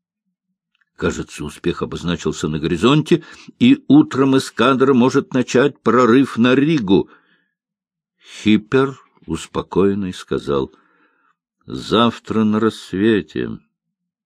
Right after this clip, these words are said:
когда станет светло». Канин, обеспокоенный, сказал: «Сегодня же, как только станет темно».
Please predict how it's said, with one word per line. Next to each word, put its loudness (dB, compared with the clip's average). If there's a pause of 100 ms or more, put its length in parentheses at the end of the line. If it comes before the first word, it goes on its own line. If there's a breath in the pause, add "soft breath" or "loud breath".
когда -2
станет -2
светло». 0 (2250 soft breath)
Канин, 0 (300)
обеспокоенный, 0
сказал: -2 (520 loud breath)
«Сегодня 2
же, 0
как -4
только 2
станет -2
темно». 2